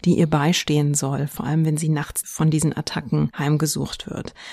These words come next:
Und diese Zimmergenossin heißt Bartolomea Crivelli.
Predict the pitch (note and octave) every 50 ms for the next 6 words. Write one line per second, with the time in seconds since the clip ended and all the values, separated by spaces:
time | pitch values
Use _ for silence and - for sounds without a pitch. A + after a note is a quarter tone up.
0 | - - - C#3+ D3+ F3+ G#3 B3 A#3+ A3+ - A3 A3+ G#3+ F#3+ E3 E3 D#3+ D#3+ E3
1 | - - F3 E3+ E3 - - - C#3+ C#3+ D#3 E3 - - - - - D#3 D#3+ D3
2 | D#3 - - D#3+ D#3+ D#3 D3 C#3+ C#3 C#3+ D3 D3 - - - D#3 D3 D3 D3+ C#3+
3 | C#3+ C#3+ - E3+ C#3+ B2